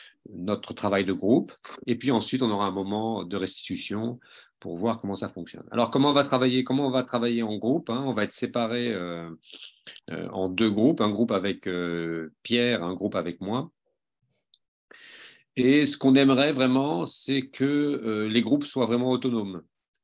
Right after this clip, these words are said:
Je veux dire par là que entre vous, vous identifiez, euh, qui va être,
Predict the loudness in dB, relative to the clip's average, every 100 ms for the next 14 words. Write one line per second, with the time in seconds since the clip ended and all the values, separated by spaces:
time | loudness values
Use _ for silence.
0 | _ _ _ _ -6 -2 0 2 0 2
1 | 4 4 4 2 2 2 2 0 0 0
2 | 0 0 0 -2 -2 -2 -2 0 0 -2
3 | -6 -4 0 2 2 2 -2 -6 -6 -2
4 | 2 2 2 -2 -10 -20